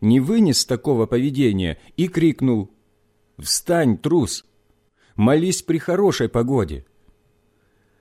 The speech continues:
Хочу дать этот добрый совет всем тем, кто ещё не задумывался над смертью. Молитесь при хорошей погоде.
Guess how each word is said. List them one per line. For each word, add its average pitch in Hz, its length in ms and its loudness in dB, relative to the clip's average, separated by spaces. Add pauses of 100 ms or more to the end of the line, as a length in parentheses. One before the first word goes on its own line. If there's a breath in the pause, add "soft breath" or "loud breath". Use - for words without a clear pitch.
(800)
Хочу 175 460 -2
дать 156 500 -2 (220)
этот 135 540 -2
добрый 127 320 2
совет 123 440 -2
всем 120 380 -2
тем, 156 360 -2
кто - 200 -8
ещё 151 320 0
не 165 120 0
задумывался 165 800 0
над 156 180 -6
смертью. 87 640 -2 (880)
Молитесь 160 840 -2 (140)
при 139 160 -2
хорошей 156 520 -2
погоде. 92 560 -4